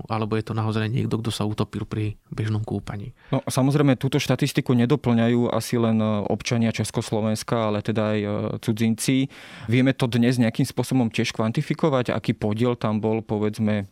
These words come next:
Speaker 2: Poliakov, východných Nemcov, prípadne občanov Sovietskeho zväzu dokonca, či ďalších? Bola z tohto pohľadu, povedzme, tá hranica aj pre týchto cudzincov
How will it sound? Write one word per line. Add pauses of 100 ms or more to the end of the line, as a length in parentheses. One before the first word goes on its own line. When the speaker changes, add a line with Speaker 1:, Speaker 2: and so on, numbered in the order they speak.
Speaker 2:
Poliakov,
východných
Nemcov,
prípadne (240)
občanov
Sovietskeho
zväzu
dokonca,
či
ďalších? (480)
Bola
z
tohto
pohľadu,
povedzme,
tá
hranica
aj
pre
týchto
cudzincov